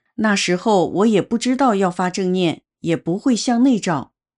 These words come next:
我把母亲安顿好后，回到自己的房间，什么都不想，就听师父的讲法录音，从晚上八点左右一直听到凌晨五点左右。眼睛突然不疼了，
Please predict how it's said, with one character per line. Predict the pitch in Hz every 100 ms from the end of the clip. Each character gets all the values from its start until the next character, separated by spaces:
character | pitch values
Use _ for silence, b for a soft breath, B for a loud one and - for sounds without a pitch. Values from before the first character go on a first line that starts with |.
| _ _ _ _ _ _ _ _ -
我 | 202
把 | 220 214
母 | 170
亲 | 147 208 202
安 | - 233
顿 | 240 240
好 | 196 170
后， | 147 208 175 - _ _ _ _
回 | 165 170
到 | 196 175
自 | 240 214
己 | 170
的 | 170
房 | 170 170 180
间， | 196 185 - _
什 | - - 170
么 | 151 240
都 | 226
不 | 104 -
想， | - 147 - _ _ -
就 | 294 247
听 | - 233
师 | 226 247
父 | 233
的 | 190 165
讲 | 170 170
法 | 233 175
录 | 151 190
音， | 180 214 220 _ _ _ _ _ _ _ -
从 | 190 180 196
晚 | 180 147
上 | 214 185
八 | 170 226
点 | 226 196 196
左 | 196 147
右 | 170 175 - -
一 | 202 190
直 | 180
听 | 196 208
到 | 196 170
凌 | 156 175
晨 | 220 202 190
五 | 165
点 | 233 202
左 | 202 165
右。 | 139 175 - _ _ _ _ _ _ _ _ -
眼 | 185 165
睛 | 185 240 247
突 | - 302
然 | 269 175
不 | 196 233
疼 | - 143
了， | 175 165